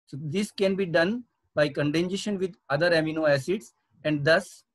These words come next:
pair of these groups is in one chain and the other pair is in another chain. One is here and one is here. So एक इस chain में work कर रहा है, एक इस chain में work कर रहा है,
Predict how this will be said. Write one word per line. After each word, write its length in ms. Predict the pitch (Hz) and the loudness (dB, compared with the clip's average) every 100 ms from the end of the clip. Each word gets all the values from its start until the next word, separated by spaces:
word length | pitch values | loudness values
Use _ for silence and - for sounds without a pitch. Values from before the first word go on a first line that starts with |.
| _ - | _ -4
pair 200 | 170 190 | 2 4
of 200 | 196 165 | 4 0
these 200 | 175 190 | -2 -2
groups 480 | 147 160 220 - - _ _ _ _ _ | 0 0 0 -4 -20 _ _ _ _ _
is 160 | 156 165 | -4 -2
in 240 | 180 160 | -2 0
one 220 | 139 175 190 | 0 2 0
chain 380 | 190 190 220 - - | 0 -2 -2 -8 -4
and 220 | 156 156 | -2 0
the 100 | 170 - - 151 _ _ _ - | -2 -4 -20 -20 _ _ _ -4
other 240 | 143 190 | 0 0
pair 240 | 196 190 180 | 2 0 0
is 140 | 175 | -2
in 160 | 175 185 - | -6 -8 -2
another 320 | 143 135 127 | 0 2 0
chain. 300 | - 101 90 - | -4 -12 -14 -6
One 180 | 131 151 | -2 0
is 200 | 185 - | -2 -4
here 340 | 151 160 254 - _ _ _ _ | -2 0 -2 -8 _ _ _ _
and 180 | 143 135 | -4 -2
one 140 | 135 139 | 0 -2
is 160 | 135 | -4
here. 280 | 104 101 73 - | -8 -12 -12 -18
So 120 | _ - 147 | _ -10 -4
एक 200 | 160 - | -4 -4
इस 200 | 170 - | -6 -4
chain 180 | 180 175 | -4 -2
में 120 | 185 | 0
work 240 | 175 175 - | 0 0 0
कर 140 | 175 | 2
रहा 120 | 190 | 2
है, 80 | 214 - _ _ 151 | 0 -6 _ _ -6
एक 140 | 143 | -2
इस 240 | 156 - | -4 -4
chain 160 | - 143 | -2 -2
में 80 | 143 | 0
work 260 | 131 135 131 | 0 0 2
कर 120 | 143 | 0
रहा 120 | |
है, 60 | 156 | 0